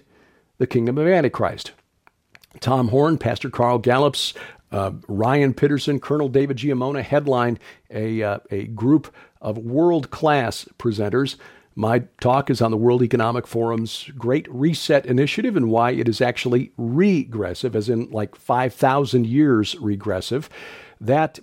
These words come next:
plus, as a free bonus, all six Skywatch Films documentaries, including the award-winning Silent Cry, The Darker Side of Trafficking, the, uh, the documentary that got Skywatch T V pulled off social media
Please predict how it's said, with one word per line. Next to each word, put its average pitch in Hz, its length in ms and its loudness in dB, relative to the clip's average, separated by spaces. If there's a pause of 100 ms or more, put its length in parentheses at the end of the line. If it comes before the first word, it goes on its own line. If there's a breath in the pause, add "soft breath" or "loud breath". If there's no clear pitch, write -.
plus, - 440 0
as 123 180 -2
a - 40 -4
free 156 200 2
bonus, 143 340 2
all 135 220 2
six - 340 -4
Skywatch 131 400 -2
Films 151 460 -2 (100)
documentaries, 143 720 2
including 139 440 0
the 110 100 -2
award-winning 135 680 0 (260 loud breath)
Silent 160 540 -2
Cry, 151 260 0
The 131 100 0
Darker 143 380 0
Side 131 400 -2
of 104 100 -10
Trafficking, 120 720 -2
the, 104 260 -2
uh, 101 120 -2 (380 soft breath)
the - 60 -6
documentary 127 540 2
that 110 140 0
got 117 160 0
Skywatch 120 480 -2
T 127 100 -2
V 113 160 -6 (120)
pulled 156 440 2 (380 soft breath)
off 120 180 -2
social 131 460 0
media 147 480 2